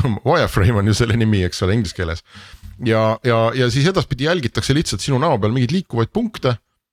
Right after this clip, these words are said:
ja, ja arvuti paneb ise siis selle nii-öelda lauba paneb sulle sinna juurde, on ju, sest et, äh,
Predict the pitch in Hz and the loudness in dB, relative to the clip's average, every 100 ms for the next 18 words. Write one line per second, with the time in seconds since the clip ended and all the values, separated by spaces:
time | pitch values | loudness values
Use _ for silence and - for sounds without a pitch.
0 | _ _ 123 120 113 110 107 110 107 117 | _ _ 0 2 2 2 2 2 0 -2
1 | 117 131 143 - 104 117 113 156 127 90 | 0 0 0 -2 -2 0 0 0 0 -2
2 | 104 - 110 107 107 104 104 110 104 104 | -6 -2 0 2 2 2 0 0 -2 -2
3 | 98 - _ _ - - - - - 123 | -4 -6 _ _ -20 -20 -20 -12 -2 0
4 | 143 101 101 107 - 110 110 139 156 277 | 2 2 2 0 0 0 2 0 0 2
5 | 117 82 80 82 90 85 - - 92 87 | 2 0 -4 -6 -8 -10 -12 -4 -4 -4
6 | 101 | -2